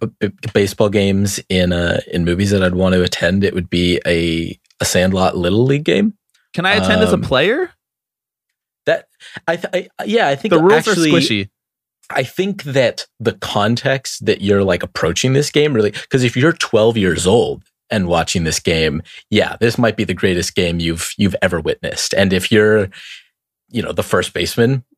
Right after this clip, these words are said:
Speaker 1: uh, on the Sandlot team, then you're, you're golden. These are the,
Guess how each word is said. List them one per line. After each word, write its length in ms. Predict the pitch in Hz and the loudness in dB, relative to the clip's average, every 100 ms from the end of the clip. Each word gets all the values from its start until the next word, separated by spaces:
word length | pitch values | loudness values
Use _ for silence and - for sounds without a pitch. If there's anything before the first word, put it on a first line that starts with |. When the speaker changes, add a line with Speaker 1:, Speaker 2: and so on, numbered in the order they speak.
| - | -2
Speaker 1:
uh, 380 | 104 101 101 - | 2 4 2 2
on 160 | 101 104 | 0 0
the 60 | 104 | 0
Sandlot 500 | 110 110 120 123 - | 2 2 4 0 0
team, 480 | - 135 143 147 135 - | -2 0 0 -2 -2 0
then 500 | 92 90 85 90 - _ | 0 -2 -4 -8 -12 _
you're, 300 | 101 90 90 95 - | -4 -2 -2 -4 -2
you're 140 | 101 90 | 0 2
golden. 480 | 82 80 80 82 | 2 2 0 -2
These 220 | 92 127 123 | 2 2 2
are 80 | 120 | 2
the, 240 | 113 107 | 2 2